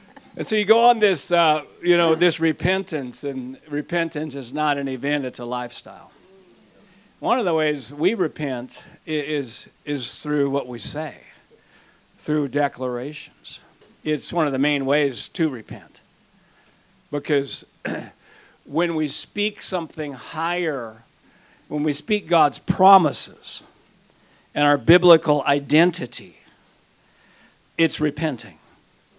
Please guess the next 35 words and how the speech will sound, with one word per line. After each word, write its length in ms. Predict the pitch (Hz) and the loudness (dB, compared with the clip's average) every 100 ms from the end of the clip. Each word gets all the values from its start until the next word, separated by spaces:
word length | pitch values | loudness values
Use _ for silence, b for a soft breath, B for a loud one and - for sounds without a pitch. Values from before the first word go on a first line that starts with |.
| _ _ _ _ _ _ - | _ _ _ _ _ _ -2
When 140 | 156 | 4
I 120 | 156 | 4
say 300 | 143 185 185 | 4 6 6
I 120 | 170 165 | 6 4
am 260 | 170 170 | 2 0
who 140 | 156 156 | -2 4
God 300 | 156 147 131 | 4 4 2
says 320 | 170 170 135 | 0 0 0
I 140 | 139 | -2
am, 280 | 117 - - b b - | -4 -12 -18 b b -2
that 160 | 147 147 | 2 2
I'm 120 | 143 | 2
loved, 600 | 151 151 127 101 - - B B B B B B 151 | 6 6 4 -4 -18 -20 B B B B B B 2
I'm 160 | 143 | 4
righteous, 800 | 143 151 156 - 110 - - - - 147 | 6 6 4 -2 -6 -4 -4 -6 -6 -2
I'm 140 | 131 | -2
powerful, 840 | - 165 160 156 127 - 104 - _ b b b b b - | 0 6 6 6 0 -4 -16 -16 _ b b b b b -6
uh, 280 | 135 139 127 - | -2 -2 -2 0
I 140 | 151 | 2
am 140 | 151 143 | 2 0
a 80 | |
great 440 | 131 139 156 156 - | -2 6 8 6 2
communicator. 800 | 147 143 151 143 - 113 117 139 | 4 4 4 2 -2 -6 -2 -2
I 20 | |
have 120 | 135 | 0
a 40 | |
sound 400 | 127 156 151 143 | -2 0 2 4
mind. 500 | 131 143 127 98 - _ b b b | 4 4 2 -6 -20 _ b b b
I'm 220 | 151 156 160 | 2 2 4
the 100 | 147 | 2
one 400 | 151 151 147 131 | 4 2 0 -2
who 200 | 139 131 | -4 2
God 360 | 143 147 139 | 8 8 6
provides 680 | - 139 127 143 147 143 - | -4 -2 4 4 4 0 -6
for 460 | - 135 127 117 | -6 -4 -2 -4